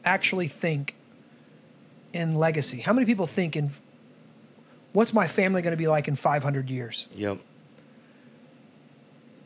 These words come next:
Speaker 1: I mean, to think like that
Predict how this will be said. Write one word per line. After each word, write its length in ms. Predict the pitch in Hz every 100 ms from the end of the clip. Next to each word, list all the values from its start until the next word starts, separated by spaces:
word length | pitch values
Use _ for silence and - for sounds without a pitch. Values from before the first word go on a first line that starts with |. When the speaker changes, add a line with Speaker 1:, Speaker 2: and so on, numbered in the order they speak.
| - - - - - - - -
Speaker 1:
I 60 |
mean, 240 | 196 170 147 - - - 147 - - - - - - -
to 140 | 208
think 400 | - - 226 262
like 280 | 262 269 -
that 320 | 254 277 294